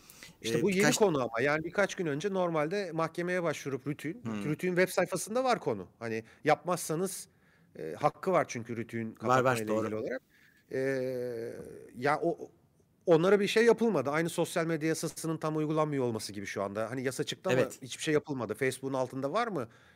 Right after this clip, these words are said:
Speaker 1: yetkiliye ulaşın linki mesela şu anda içerik <laughs> şikayetiyle ilgili veya çıkartmayla ilgili?
Speaker 2: Zannetmiyorum.
Speaker 1: Öyle bir şey yok. E, rapor yayınlanacaktı geçen Haziran ayında,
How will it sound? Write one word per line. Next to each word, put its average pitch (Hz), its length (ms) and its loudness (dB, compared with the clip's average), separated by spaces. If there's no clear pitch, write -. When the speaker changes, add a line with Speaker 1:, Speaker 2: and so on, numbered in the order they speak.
Speaker 1:
yetkiliye 123 460 0
ulaşın 113 360 -2
linki 101 220 -8
mesela 98 340 -4
şu 101 180 -6
anda 98 160 -6
içerik 104 280 -6
<laughs> - 20 -18
şikayetiyle 104 640 -2
ilgili 98 180 -6
veya 95 100 -4
çıkartmayla 104 560 -4
ilgili? 90 160 -8
Speaker 2:
Zannetmiyorum. 127 340 -4
Speaker 1:
Öyle 98 120 -2
bir - 60 -10
şey 202 100 2
yok. 196 180 2
E, 131 100 0
rapor 165 280 4
yayınlanacaktı 160 600 2
geçen 131 280 -2
Haziran 131 380 -4
ayında, 123 500 -2